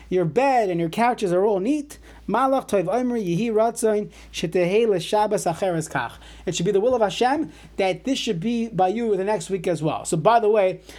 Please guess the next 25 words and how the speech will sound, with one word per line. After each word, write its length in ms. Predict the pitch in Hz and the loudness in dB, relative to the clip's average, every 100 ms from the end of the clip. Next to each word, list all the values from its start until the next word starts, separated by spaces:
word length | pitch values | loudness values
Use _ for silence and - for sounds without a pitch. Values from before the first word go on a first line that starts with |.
| - | -6
I 20 | 180 | -2
once 220 | 208 202 | 0 0
asked 160 | 185 | 0
Rav 100 | 170 | 0
Belsky, 240 | 156 202 202 | 2 2 2
he 100 | 170 | 0
was 80 | 160 | 2
asking 300 | 233 214 180 | 0 0 -2
to 80 | 165 | 0
me 200 | 208 - - - - - | -2 -4 -14 -16 -14 -2
that 340 | 165 170 165 - - - - - - - | 2 2 -2 -14 -20 -20 -20 -20 -16 -6
there's 180 | 180 180 | -2 -2
a 40 | |
question 440 | 208 269 285 277 220 | 2 2 2 0 0
in 60 | |
halacha. 260 | 202 240 220 | 4 2 2
Let's 160 | 233 | 0
say 80 | 269 | 0
you 60 | 220 | 0
daven 240 | 220 208 | 2 0
and 100 | 196 | -2
make 120 | 208 | -2
an 60 | 202 | 0
early 200 | 214 202 | 2 2
Shabbos. 480 | 165 185 135 123 | 2 0 0 -8